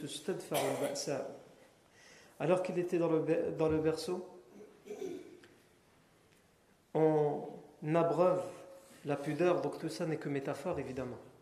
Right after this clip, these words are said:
On abreuve la pudeur avec son espoir, l'espoir de sa venue. وَبِقَصْدِهِ تُسْتَدْفَعُ الْبَأْسَاءُ. Et en allant vers lui,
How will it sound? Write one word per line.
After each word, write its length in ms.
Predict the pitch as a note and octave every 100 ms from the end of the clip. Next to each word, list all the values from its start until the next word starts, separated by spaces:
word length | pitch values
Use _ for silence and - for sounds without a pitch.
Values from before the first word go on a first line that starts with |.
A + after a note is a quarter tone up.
| - - -
On 140 | - D3
abreuve 440 | D#3+ D3+ F3+ F3+ - - - - - C#3+
la 140 | D3
pudeur 560 | D3 D3+ D#3 F3+ F#3 - - - - - - - - _ _
avec 580 | C#3+ D3 D#3+ D#3 - - - - - _ -
son 260 | - D#3+ D3+
espoir, 680 | D3 - D#3 D#3+ C3 - - - -
l'espoir 420 | C#3+ - F3 D3+
de 120 | C#3+
sa 160 | - C#3
venue. 240 | B2+ B2 A#2 - - - _ _ _ _ _ _ - - - - - - -
وَبِقَصْدِهِ 960 | C#3+ D3+ D#3+ G3 F#3+ D#3+ D#3+ C#3+ F3+ G3+ G3
تُسْتَدْفَعُ 840 | D3+ - - G3+ G#3 - D#3+ D3+
الْبَأْسَاءُ. 680 | C#3+ C3+ - - D3 C3 - - - - - - _ _ - - - _ _ - - - - _ - - - - - -
Et 160 | D3 D#3+
en 160 | D#3+
allant 300 | F#3 G3 F#3
vers 200 | E3 D#3
lui, 320 | D3+ E3+ A3